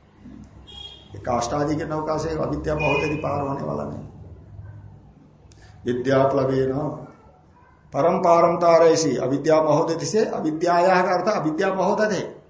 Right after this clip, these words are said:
अविद्या महोदधि से उस पार आप तार देते हैं, इसलिए आप हमारे पिता हैं। विद्या प्लवेन, साधन क्या है? तो ज्ञान रूपी प्लव, प्लव है, नौका है, ज्ञान रूपी नौका के द्वारा पार कर देते हैं।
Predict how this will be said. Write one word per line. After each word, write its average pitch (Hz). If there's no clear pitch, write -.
अविद्या 156
महोदधि 147
से 185
उस 151
पार 165
आप 135
तार 123
देते -
हैं, 127
इसलिए 139
आप 127
हमारे 113
पिता -
हैं। -
विद्या 202
प्लवेन, 190
साधन 190
क्या 196
है? 208
तो -
ज्ञान 180
रूपी 185
प्लव, 135
प्लव 151
है, 175
नौका 127
है, 113
ज्ञान 135
रूपी 135
नौका 123
के 120
द्वारा 120
पार 113
कर 110
देते 107
हैं। 101